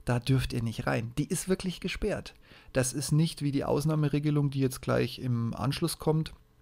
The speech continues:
dass ihr, wenn ihr eins Komma fünf Kilometer vom Flughafenzaun weg seid und damit einen sicheren Abstand wahrt und oben drüber noch ein kontrollierter Luftraum ist, in den ihr eigentlich nicht rein dürft,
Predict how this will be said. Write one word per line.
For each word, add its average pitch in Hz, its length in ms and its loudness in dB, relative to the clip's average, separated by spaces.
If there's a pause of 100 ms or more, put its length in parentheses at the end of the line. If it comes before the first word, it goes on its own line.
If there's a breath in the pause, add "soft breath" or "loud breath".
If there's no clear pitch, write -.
(240)
dass 127 260 2
ihr, 131 220 2
wenn 120 160 0
ihr 113 160 -2
eins 113 180 -4
Komma 120 160 -2
fünf 117 240 -6
Kilometer 113 480 -2
vom 117 140 -4
Flughafenzaun 120 680 -2
weg - 160 -2
seid 180 360 -4 (580 loud breath)
und 117 200 0
damit 117 240 2
einen 117 80 -2
sicheren 123 360 -2
Abstand - 500 -4
wahrt 175 280 -2
und 127 180 -6
oben 131 340 2
drüber 123 320 -2
noch 107 300 -6
ein 117 220 -6
kontrollierter 117 640 -2
Luftraum 131 540 -4
ist, 160 180 -6
in 127 80 -4
den 110 180 -2
ihr 110 120 -4
eigentlich 113 360 -4
nicht - 220 -10
rein 170 260 2
dürft, 139 360 0